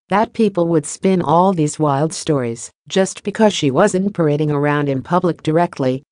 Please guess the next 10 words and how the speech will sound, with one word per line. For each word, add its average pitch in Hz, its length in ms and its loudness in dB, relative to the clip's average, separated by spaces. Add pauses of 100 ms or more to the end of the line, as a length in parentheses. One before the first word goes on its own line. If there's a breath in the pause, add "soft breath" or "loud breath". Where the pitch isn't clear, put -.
(100)
after 165 360 0
undergoing 160 520 0
major 147 340 -2
surgery, 147 680 0
the 147 140 -2
insider 143 680 -2
adds. 160 380 -4 (420)
Without 202 320 0
a 190 80 -2
doubt, 147 420 -2